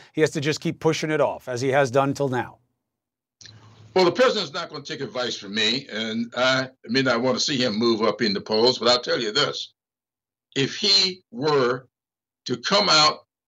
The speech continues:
Speaker 2: tomorrow, go back to that march, uh, the plan that his son-in-law had back in March,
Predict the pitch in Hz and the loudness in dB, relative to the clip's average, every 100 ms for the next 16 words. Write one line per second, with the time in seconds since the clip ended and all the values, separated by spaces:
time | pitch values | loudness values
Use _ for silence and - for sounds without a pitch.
0 | _ - 113 135 143 110 71 - _ _ | _ 2 6 8 6 4 0 -6 _ _
1 | _ _ _ _ _ _ _ _ _ - | _ _ _ _ _ _ _ _ _ -2
2 | 180 214 196 190 170 156 120 120 165 170 | 0 2 0 2 2 2 0 0 2 2
3 | - - - 127 117 131 - 175 170 165 | 0 -4 -6 -4 -2 -2 -2 0 2 4
4 | 175 165 _ _ - 123 - - 127 - | 2 -4 _ _ 6 6 6 0 2 2
5 | - 160 175 160 156 160 160 156 156 151 | 0 -2 -2 0 0 0 0 0 -2 -4
6 | 127 131 156 196 - - | -4 -2 0 -2 -6 -14